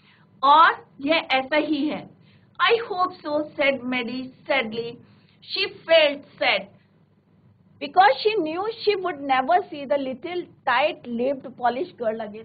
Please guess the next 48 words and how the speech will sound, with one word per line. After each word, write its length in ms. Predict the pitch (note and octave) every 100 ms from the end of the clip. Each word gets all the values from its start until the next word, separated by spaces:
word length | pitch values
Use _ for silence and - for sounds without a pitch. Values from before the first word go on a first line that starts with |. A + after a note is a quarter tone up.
| -
अब 120 | D#4 F4
उसने 220 | F4 E4+
कहा 240 | F4 D#4
कि 280 | D#4+ E4+ D#4+
अब, 300 | D4 A#3+ G#3+ _ _ -
क्योंकि 320 | G#3+ D#4 - _ _ -
एक 140 | -
होता 200 | C#4+ E4
है 80 | D4
ना 80 | C#4+
कि 140 | D4+
अब 200 | D4 C4+
सबको 300 | D4 C#4+ C#4+
पता 220 | C#4 C4+
चल 140 | C4+ B3
गया 200 | B3 B3
था 120 | C4
कि 140 | C#4
उस, 260 | B3+ C4+ -
वो 140 | B3 C4
जो 120 | B3+
है 160 | B3+
दोबारा 480 | A#3+ A3+ A#3 B3+ G4+ - - - _ C#4
उसको 500 | C#4+ - - - - C4
नहीं 280 | D4 G4 E4
मिलेगी, 400 | D4+ C4 A3 A#3 - _ _ _ -
तो 160 | - -
एक 220 | E4 E4+ D4
जो 100 | D#4+
है, 280 | D4 D4
I 200 | D4+ D#4 D#4 - _ -
sadly 500 | C4 - E4+ D#4+ D#4+
मतलब 380 | D4+ C#4+ D4 -
उदास 400 | C#4 - C4 C#4
सी 200 | - D4+
होके 320 | D4 C4 C4 C4+
वो 160 | C4
बोलती 340 | A3+ A3+ G#3+ A#3+
है, 320 | A#3 A#3+ -
she 180 | - D#4
felt 380 | - D#4+ D#4+ -
sad, 220 | C4 B3
क्योंकि 240 | C#4+ C#4+
सबको 320 | C#4+ C#4 D#4+ D4+
पता 280 | B3+ B3
था, 120 | A#3+ B3
she 360 | B3+ C4+ C4
knew, 240 | C4 C4